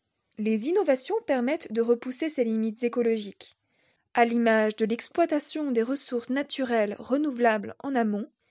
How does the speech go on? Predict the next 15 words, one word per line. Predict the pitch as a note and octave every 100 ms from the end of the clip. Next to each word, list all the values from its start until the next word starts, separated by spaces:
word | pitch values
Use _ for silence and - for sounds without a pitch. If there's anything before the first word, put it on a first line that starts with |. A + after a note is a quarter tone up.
| _ _ -
et | A3+
du | G#3
recyclage | A3 B3+ D4+ E4+ D4+ E4
des | D#4+
déchets | A#3 B3 - A#3+ E4 _
en | C#4+ C4
aval. | A#3 G3 - - - _ _ _ _ _ _ _ -
On | C4
peut | B3+ C#4+ B3
alors | A3 G#3+
croire | - - D#4+ F4+ D4
en | B3
un | B3
développement | A#3+ C#4+ C#4+ C#4+ D#4 F4
durable | C4 D4 C4 C4+ A3+ A3+ -